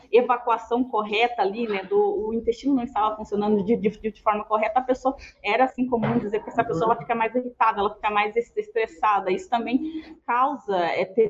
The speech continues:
tem esse efeito também, né? No mau funcionamento do in-, intestino. Então,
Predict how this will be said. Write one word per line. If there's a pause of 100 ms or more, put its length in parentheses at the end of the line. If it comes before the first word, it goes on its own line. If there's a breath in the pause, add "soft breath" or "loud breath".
(160)
tem
esse
efeito
também,
né?
No
mau
funcionamento
do
in-,
intestino.
Então,